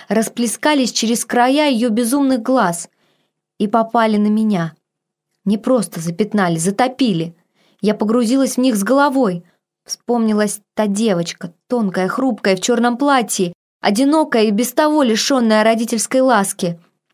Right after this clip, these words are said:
доверчивая. Она приехала в дом Адама, обманув всех, чтобы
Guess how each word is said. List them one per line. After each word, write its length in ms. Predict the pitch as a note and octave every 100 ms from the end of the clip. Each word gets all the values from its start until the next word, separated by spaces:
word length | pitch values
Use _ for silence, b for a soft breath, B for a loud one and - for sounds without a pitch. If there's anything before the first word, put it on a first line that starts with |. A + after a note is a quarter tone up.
| _
доверчивая. 880 | G3 G3 G#3+ G#3+ - - E3+ E3+ E3+ b b b b b
Она 180 | - G#3
приехала 480 | A3 B3+ A#3+ A3+ A3
в 80 | F#3+
дом 220 | G#3+ G#3
Адама, 500 | - C#4 A3 F#3+ F#3
обманув 360 | F#3 A#3 C4+ C4+
всех, 400 | - - B3 E3+
чтобы 360 | - A3 A3+